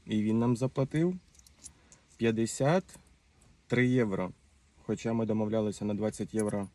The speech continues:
за годину, ми думали, що він нам заплатить по п'ятдесят, а навіть добавив ще по три євро зверху, типу, за десять хвилин. Сказав нам на каву. Тож, зараз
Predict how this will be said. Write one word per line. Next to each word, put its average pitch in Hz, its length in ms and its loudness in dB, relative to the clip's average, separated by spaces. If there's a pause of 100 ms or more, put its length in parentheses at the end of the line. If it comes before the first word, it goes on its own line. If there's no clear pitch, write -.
(240)
за 101 160 -2
годину, 117 340 2
ми 110 120 0
думали, 104 260 -2
що - 140 -8
він 104 180 -2
нам 101 180 -2
заплатить 101 400 -6
по - 160 -6
п'ятдесят, 110 540 -4 (200)
а 101 100 -8
навіть 104 260 -2
добавив 104 460 -2
ще 104 240 -8 (600)
по 107 120 -4
три 107 280 0
євро 104 280 0
зверху, 104 300 -4
типу, 104 300 -6
за 92 360 -6 (600)
десять 104 300 -6
хвилин. 92 400 -4 (1400)
Сказав 101 380 0
нам 101 240 2
на 98 100 0
каву. 92 380 -4 (760)
Тож, 175 360 0 (840)
зараз 127 560 4